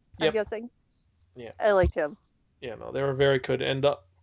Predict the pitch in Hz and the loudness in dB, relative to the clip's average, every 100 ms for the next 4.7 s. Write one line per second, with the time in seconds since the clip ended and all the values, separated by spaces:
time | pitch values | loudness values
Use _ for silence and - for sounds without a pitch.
0 | - 165 160 151 147 143 135 135 135 135 | -8 2 4 6 4 2 0 2 2 0
1 | 131 135 131 131 - - 147 143 151 143 | -4 -4 -2 -4 -4 -4 -2 -2 -2 -4
2 | 143 135 - - 151 143 135 - 131 127 | -4 -6 -12 -2 2 2 -2 -6 -8 -8
3 | 123 117 139 147 143 131 139 127 117 123 | -8 -2 0 0 -2 -4 -6 -6 -8 -8
4 | 123 120 107 101 - - | -6 -6 -8 -8 -12 -12